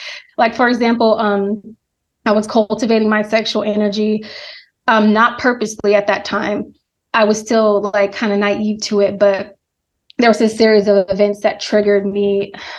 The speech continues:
having this understanding of connectedness to my sexual energy. And he was doing the same. So he,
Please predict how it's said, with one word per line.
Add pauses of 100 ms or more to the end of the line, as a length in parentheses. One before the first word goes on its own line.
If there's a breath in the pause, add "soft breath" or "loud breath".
(380 loud breath)
having
this (540 soft breath)
understanding
of
connectedness
to
my
sexual
energy. (460 loud breath)
And
he
was
doing
the
same.
So
he,